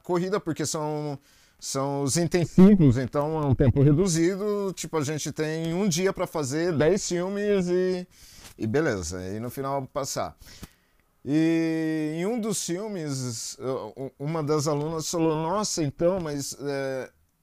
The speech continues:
não ficou muito escuro?" Daí eu falei assim, "Então,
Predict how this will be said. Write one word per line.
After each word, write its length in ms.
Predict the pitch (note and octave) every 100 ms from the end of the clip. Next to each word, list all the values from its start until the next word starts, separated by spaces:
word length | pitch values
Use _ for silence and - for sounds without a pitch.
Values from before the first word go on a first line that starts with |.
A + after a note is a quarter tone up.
| _ _ _ C#3+
não 360 | D3+ E3+ G3
ficou 440 | G#3+ D#3 - E3+ F3+
muito 280 | D3+ C3
escuro?" 560 | A#2 - D#3 F3 B2+ E2+ F#2 _ _ _ _ _ _ _ _ _
Daí 200 | - C#3
eu 80 | D3+
falei 260 | D#3 D#3+ D#3+
assim, 540 | D#3+ - D3 B2+ A2
"Então, 440 | B2+ D#3+ A#2+ F2